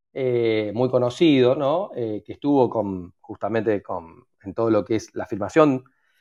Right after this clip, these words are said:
de, con Stanley Kubrick de la película,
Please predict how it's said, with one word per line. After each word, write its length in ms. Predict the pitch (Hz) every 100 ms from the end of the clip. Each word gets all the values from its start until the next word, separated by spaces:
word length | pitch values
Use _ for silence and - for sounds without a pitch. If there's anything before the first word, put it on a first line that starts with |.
| _ _
de, 260 | - 104 98
con 140 | 95 104
Stanley 320 | - 117 107
Kubrick 440 | 143 131 127 127 -
de 340 | 104 98 95
la 120 | 98
película, 720 | 107 110 113 117 107 95 85